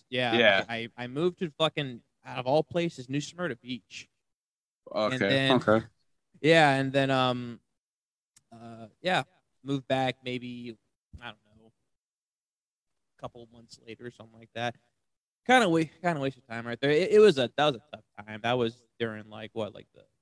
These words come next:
Speaker 1: fucking recession of, like, two thousand and, like, ten, eleven. It was
Speaker 2: Yeah, yeah.
Speaker 1: But, but for anyone listening, you know, Mike and I do go way back, but we were never good buddies.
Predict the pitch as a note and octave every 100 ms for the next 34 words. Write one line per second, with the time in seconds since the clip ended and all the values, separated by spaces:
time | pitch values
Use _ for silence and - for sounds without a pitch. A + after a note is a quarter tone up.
0 | _ - _ _ _ _ _ - A#2+ A2+
1 | - G#2+ A2 G#2+ G#2+ G#2 - _ B2 A2+
2 | A2 A2 A2 A2 A2 - - _ _ _
3 | _ A2+ A2 G#2+ A2 A2 A2 A2 G#2+ A2+
4 | B2+ A2+ A2 A2+ G#2+ F2+ - - _ F#2
5 | E2+ G#2 G#2+ - _ _ _ _ _ _
6 | - D3+ C3+ D3 C#3 _ _ _ F3+ G#3+
7 | A#3+ G3+ G#3+ - C3 F2 - _ _ _
8 | _ _ _ - A2+ G2+ F2+ _ C3+ D#3
9 | E3 D3+ C#3+ D#3 D#3+ F3+ D#3+ B2 B2 _
10 | _ _ - E3 A#2+ - _ _ _ _
11 | _ _ _ _ D#3+ E3 D#3+ F3 G#3+ C#4
12 | G3+ - _ _ D#3+ D#3+ E3 D#3 C3+ C#3
13 | B2 - - - -